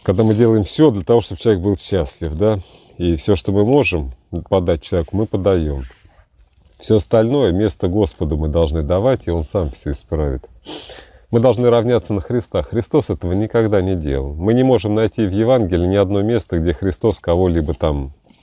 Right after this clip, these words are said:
обличал таким образом. В личном грехе. Никогда.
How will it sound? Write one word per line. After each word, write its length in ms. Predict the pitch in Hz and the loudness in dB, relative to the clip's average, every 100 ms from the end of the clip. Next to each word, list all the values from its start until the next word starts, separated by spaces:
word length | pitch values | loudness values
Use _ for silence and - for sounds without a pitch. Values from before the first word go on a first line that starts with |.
| - | -8
обличал 520 | 78 80 90 - 80 | -4 0 0 -2 -6
таким 400 | 69 69 - 73 | -6 -12 -10 -8
образом. 500 | 73 69 71 - 69 - _ | -8 -8 -8 -8 -10 -14 _
В 120 | 95 | 2
личном 400 | 104 107 - 85 | 2 2 -4 -8
грехе. 420 | 78 95 - - 71 | -4 -6 -6 -10 -8
Никогда. 640 | 82 - 101 85 76 | -8 -4 -4 -4 -8